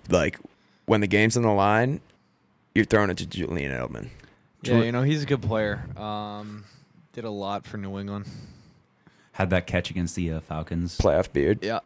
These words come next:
Speaker 2: that was unbelievable. Um, I think moments in his career will be in the Hall of Fame. I
Speaker 3: Yes,
Speaker 2: think that
Speaker 3: I,
Speaker 2: catch
Speaker 3: like,
Speaker 2: against
Speaker 3: like
Speaker 2: the
Speaker 3: the
Speaker 2: Falcons will
Speaker 3: gloves
Speaker 2: be.
Speaker 3: of, I agree.
Speaker 2: I
Speaker 3: I didn't
Speaker 2: think
Speaker 3: even know that
Speaker 2: his
Speaker 3: was a thing.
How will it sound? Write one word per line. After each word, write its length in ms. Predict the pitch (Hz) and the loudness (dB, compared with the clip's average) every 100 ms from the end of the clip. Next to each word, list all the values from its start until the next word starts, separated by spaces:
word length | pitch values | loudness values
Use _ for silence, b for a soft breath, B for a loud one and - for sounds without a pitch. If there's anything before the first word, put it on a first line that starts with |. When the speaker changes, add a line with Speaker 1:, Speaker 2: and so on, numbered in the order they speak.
| - | -10
Speaker 2:
that 80 | - | -8
was 180 | 107 110 | -6 -6
unbelievable. 640 | 110 107 107 98 104 107 - - | -6 -6 -4 -4 -4 -4 -6 -4
Um, 680 | 120 123 127 127 127 127 - _ _ _ | 0 2 2 2 0 -6 -12 _ _ _
I 140 | 139 160 | 6 6
think 680 | - 190 160 - - - _ _ _ _ _ _ - | 4 0 0 -6 -20 -20 _ _ _ _ _ _ -6
moments 580 | 131 135 135 147 151 156 | 0 2 2 0 0 0
in 100 | 143 | 4
his 200 | 143 - | 4 2
career 520 | - 143 139 139 147 - _ _ | 2 6 6 6 2 -6 _ _
will 160 | - 139 | -4 -2
be 160 | 127 131 | 2 0
in 100 | 131 | 2
the 80 | |
Hall 180 | 135 127 | 2 4
of 80 | 123 | 2
Fame. 240 | - 131 | 0 0
I 60 | 120 | 0
Speaker 3:
Yes, 220 | 98 82 | 0 2
Speaker 2:
think 140 | 117 110 | 2 2
that 60 | |
Speaker 3:
I, 20 | 113 | 2
Speaker 2:
catch 240 | 120 - | 0 0
Speaker 3:
like, 0 | 110 | -2
Speaker 2:
against 240 | 120 117 | -2 -2
Speaker 3:
like 100 | 95 | -4
Speaker 2:
the 60 | 113 | -2
Speaker 3:
the 80 | - | 2
Speaker 2:
Falcons 440 | 117 104 101 95 | 4 4 4 4
will 120 | 123 | 2
Speaker 3:
gloves 140 | 101 120 | 2 2
Speaker 2:
be. 60 | |
Speaker 3:
of, 140 | 117 - - | 0 -6 -8
I 120 | 85 | -6
agree. 360 | 78 80 76 78 _ _ | -6 -8 -10 -12 _ _
Speaker 2:
I 80 | - | 2
Speaker 3:
I 40 | 120 | 4
didn't 120 | 131 | 4
Speaker 2:
think 140 | 131 120 | 2 2
Speaker 3:
even 80 | |
know 40 | - | 2
that 60 | 120 | 2
Speaker 2:
his 120 | 113 | 0
Speaker 3:
was 80 | - | -4
a 60 | |
thing. 40 | 123 | -2